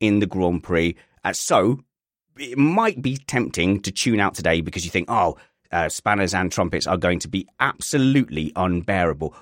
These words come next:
But we have <laughs> decided that even though, you know, the, the podium ended out that way with Perez and Ocon and Stroll on the podium, actually the, the majority, the bulk of the weekend, Matt, was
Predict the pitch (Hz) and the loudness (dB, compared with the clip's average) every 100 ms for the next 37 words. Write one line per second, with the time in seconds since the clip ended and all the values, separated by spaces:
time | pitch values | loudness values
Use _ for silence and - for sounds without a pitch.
0 | - - 123 135 87 - 117 110 135 143 | -20 -14 -4 0 0 -2 -12 -4 0 0
1 | 104 110 117 - - 165 139 - - - | 2 0 0 -8 -2 2 2 2 -4 -6
2 | - - 117 110 113 82 - 190 220 202 | -16 -14 -10 -2 0 0 0 2 2 4
3 | 170 151 139 - _ 131 117 98 101 104 | 4 6 4 -2 _ -2 2 2 0 2
4 | 98 95 123 123 110 101 - 110 107 101 | 2 0 0 2 2 0 0 0 2 2
5 | 95 - _ _ 104 101 98 92 78 76 | 2 0 _ _ -2 0 0 -2 0 0
6 | 107 87 85 - 90 85 85 - 92 95 | 0 -2 -4 0 2 2 0 -4 -6 -4
7 | 87 90 85 80 - 120 110 101 101 90 | -4 -4 -4 -6 -4 2 2 2 -2 0
8 | 120 101 92 95 - - 233 240 - 175 | 0 0 0 -4 -10 -2 0 0 -2 0
9 | 147 143 135 131 139 156 143 143 131 117 | 2 2 2 0 4 4 4 0 -4 -4
10 | - 160 165 - 110 107 127 120 127 123 | -2 2 2 2 -4 0 0 2 2 2
11 | 82 80 101 - _ _ _ - 127 135 | 2 0 -2 -6 _ _ _ -8 -2 2
12 | 123 98 98 | 4 2 0